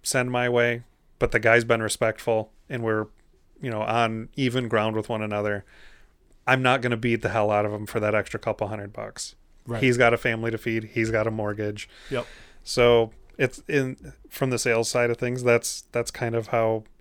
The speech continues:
Speaker 1: I like it to be, where, you know, I'll give you the best value that I can, but at the same time, at the end of the day, I've gotta eat too.
Speaker 2: Right.
Speaker 1: So.
Speaker 2: Gotta make it work.
Speaker 1: Mm-hmm.
Speaker 2: Yeah. So yeah, no, that's good. So I think that's a good wrap up. Um,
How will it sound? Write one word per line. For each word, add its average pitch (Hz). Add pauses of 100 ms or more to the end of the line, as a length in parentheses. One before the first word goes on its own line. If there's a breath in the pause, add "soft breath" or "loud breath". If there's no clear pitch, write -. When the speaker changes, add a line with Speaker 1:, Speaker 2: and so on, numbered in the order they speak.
(120)
Speaker 1:
I 120 (540)
like 120
it 127
to 135
be, 131
where, 107
you 117
know, 104 (540 soft breath)
I'll 120
give 117
you 120
the 113
best 110
value 110
that 107
I 101
can, 139
but 143
at 117
the 117
same 113
time, 120
at 127
the 117
end 110
of 110
the 107
day, 107
I've 113
gotta 110
eat 107
too. 117
Speaker 2:
Right. 120
Speaker 1:
So. 117 (280)
Speaker 2:
Gotta 113
make 110
it 123
work. 113 (140)
Speaker 1:
Mm-hmm. 113 (640 soft breath)
Speaker 2:
Yeah. 117 (460)
So -
yeah, 170
no, 156
that's 180
good. 143
So 170 (280)
I -
think 214
that's 214
a 202
good 190
wrap 185
up. 202 (260)
Um, 139